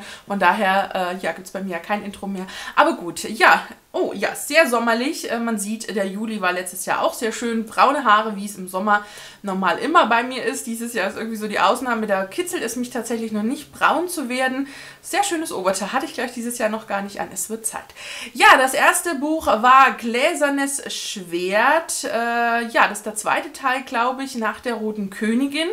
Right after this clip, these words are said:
Ähm, hatte ja dazu geführt, dass ich die Rote Königin nochmal gerereadet hatte und ich habe auch Gläsernes Schwert direkt gelesen. Ich weiß, dass mich der zweite Teil sehr genervt hat, dass mich der Charakter, ich glaube Mare,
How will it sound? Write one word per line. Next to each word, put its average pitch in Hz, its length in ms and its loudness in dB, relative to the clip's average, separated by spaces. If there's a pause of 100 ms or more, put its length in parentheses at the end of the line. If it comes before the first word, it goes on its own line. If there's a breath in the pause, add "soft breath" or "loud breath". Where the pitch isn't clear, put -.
(480 loud breath)
Ähm, 247 400 2
hatte 330 180 2
ja 311 160 2
dazu 277 260 0
geführt, 262 280 -8
dass 240 120 -4
ich - 60 -10
die 240 100 -8
Rote 226 320 -4
Königin 262 440 -4
nochmal 233 340 0
gerereadet 285 800 0
hatte 262 240 4
und 220 80 0
ich 214 160 -6
habe 202 120 2
auch - 140 -6
Gläsernes 202 460 -6
Schwert 214 480 -2 (400 loud breath)
direkt 240 440 2
gelesen. 277 760 -2 (180 loud breath)
Ich 220 220 -8
weiß, 269 260 4
dass 277 120 -4
mich 262 180 -4
der 214 100 0
zweite 220 320 0
Teil 220 300 4
sehr 208 280 0
genervt 190 520 -2
hat, 175 160 -4
dass 185 140 -4
mich 208 300 -4
der 202 140 0
Charakter, 240 760 4
ich - 120 -10
glaube 202 260 2
Mare, 208 460 4